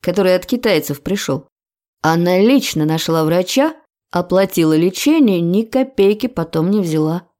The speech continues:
Не знаю, что бы я без неё делала. Адель — это семья. Давай другую ногу. Я меняю позицию.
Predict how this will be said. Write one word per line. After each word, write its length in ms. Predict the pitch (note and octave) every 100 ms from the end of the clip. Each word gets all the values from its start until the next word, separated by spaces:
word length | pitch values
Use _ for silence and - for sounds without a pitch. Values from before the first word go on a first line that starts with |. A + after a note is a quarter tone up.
| _ _ _ _ G3
Не 180 | F#3+
знаю, 340 | F3+ F3 E3 D#3+
что 220 | - E3+
бы 100 | F3
я 100 | E3+
без 160 | F3+ F3+
неё 220 | F3+ F3+
делала. 480 | E3 E3 E3+ F3 F3 _ _ _ _
Адель — 580 | - F3 D#3+ E3 G#3 A#3
это 480 | F3+ F3+ G3+ G#3 F3+
семья. 680 | - - G3 A#3 B3 D#3 - _ _ _ _ -
Давай 520 | F3 G3+ G3+ C4 F#3+
другую 500 | E3 F3+ F3 G3+ E3
ногу. 360 | E3+ E3+ D#3 - _ _ _ _ _ _ _
Я 200 | F#3+ F#3
меняю 340 | F#3 F#3+ G3 F3+
позицию. 640 | G3 G3+ F#3 E3+ - E3+